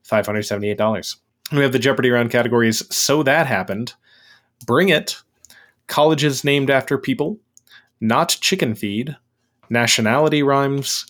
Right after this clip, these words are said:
and Choose Your Fighter. We had a tough miss in the Choose Your Fighter at a thousand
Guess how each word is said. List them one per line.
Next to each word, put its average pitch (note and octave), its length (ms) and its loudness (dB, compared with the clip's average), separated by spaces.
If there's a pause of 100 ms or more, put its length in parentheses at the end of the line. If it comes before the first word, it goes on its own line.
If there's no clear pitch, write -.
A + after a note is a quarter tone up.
and G#2 340 -4
Choose A#3+ 360 4
Your F3+ 160 2
Fighter. A#2+ 580 0 (680)
We D3 60 2
had A#2 100 4
a - 20 -4
tough A#2 280 -2
miss A2 200 -2
in G#2+ 100 -6
the G#2 80 -6
Choose G#2+ 260 -4
Your G#2 80 -6
Fighter G#2+ 340 -2
at G#2 60 -2
a G#2+ 60 -4
thousand G#2 500 -4